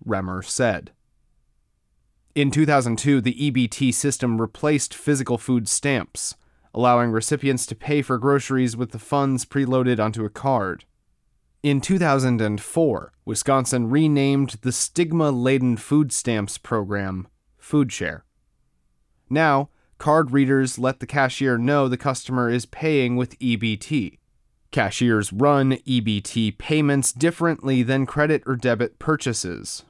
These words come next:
but in most cases, customers don't have to say out loud that they are receiving food assistance.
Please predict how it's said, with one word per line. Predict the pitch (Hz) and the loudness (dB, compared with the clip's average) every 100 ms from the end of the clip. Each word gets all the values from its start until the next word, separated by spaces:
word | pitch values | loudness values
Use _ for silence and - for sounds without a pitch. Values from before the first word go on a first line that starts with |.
| _ | _
but | 123 131 | 0 0
in | 123 127 | 0 0
most | 120 120 - | 2 0 -2
cases, | - 147 - 123 113 | -2 0 0 -2 -2
customers | - 127 - 123 120 107 | -4 -4 -2 0 0 0
don't | 123 117 | 0 0
have | 123 127 | -2 -4
to | 104 | -4
say | - 135 127 | -2 0 0
out | 107 123 92 | 2 0 0
loud | 110 135 135 113 107 101 | 2 4 4 2 0 -4
that | 123 | -4
they | 120 123 | 0 0
are | 123 | 2
receiving | 113 - - 135 107 95 | 0 -4 -2 -2 -2 -4
food | - - 110 101 | -6 -2 -2 -2
assistance. | 85 95 120 117 - 76 - - | -6 -6 -6 -6 -8 -12 -10 -12